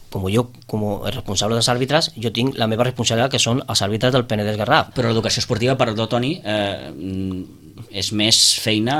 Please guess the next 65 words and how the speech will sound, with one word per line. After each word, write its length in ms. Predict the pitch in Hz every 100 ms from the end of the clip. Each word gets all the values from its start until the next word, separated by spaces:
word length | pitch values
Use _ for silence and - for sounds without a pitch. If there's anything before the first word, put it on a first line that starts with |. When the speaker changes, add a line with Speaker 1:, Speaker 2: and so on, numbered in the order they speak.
| 147
Speaker 2:
un 320 | 104 101 92
dels, 400 | 90 85 87 -
dels 200 | 90 -
tècnics, 320 | 98 131 123 101
no? 80 | 143
Speaker 1:
Sí, 60 |
Speaker 2:
Dels, 140 | 151 -
Speaker 1:
sí, 60 | 165
Speaker 2:
dels 100 | -
Speaker 1:
sí, 80 |
sí, 60 | 165
Speaker 2:
entrenadors 340 | 185 117 127
Speaker 1:
però 160 | 139 135
és 60 | 151
el 40 |
Speaker 2:
i 40 | 160
Speaker 1:
que 60 |
t'anava 260 | 151 139 123
a 20 | 143
dir. 60 |
Speaker 2:
dels 80 | 147
Speaker 1:
Jo 40 | 135
sé, 40 | 139
Speaker 2:
propis 200 | 139 -
clubs, 300 | 143 151 110
Speaker 1:
evident-, 300 | 104 104 98
Speaker 2:
evidentment, 80 |
sí, 60 | 101
sí. 120 | 104
Speaker 1:
evidentment, 300 | 104 127 151
jo 60 | 120
sempre 240 | 135 123
dic 200 | 139 117
Speaker 2:
De 100 | - -
transmetre 340 | 120 123 131
uns 120 | 139
valors, 420 | 127 139 147 - -
ara 80 | 104 110
que 40 |
Speaker 1:
Clar. 40 | 104
Speaker 2:
està 80 | -
tan 60 | 117
de 60 | 120
moda 180 | 131
parlar 180 | 123 131
de 60 | 127
valors. 400 | 135 156 - -
Speaker 1:
Sí, 220 | - 117 -
sí, 200 | - - -
parlem 220 | 113 117
de 80 | 123
valors, 340 | 131 185 214
però 300 | - 113 110 110
<clears throat> 100 | 110
el 120 | 107
que 100 | 117
jo 60 | 123
digo, 240 | 127 107
parlamo-, 500 | 101 110 113 131 135 135
hablamos 380 | 123 120 135 143
de 80 | 135
derechos 540 | 127 156 185 208 -
y 80 | -
de 80 | 123
deberes. 400 | 107 110 98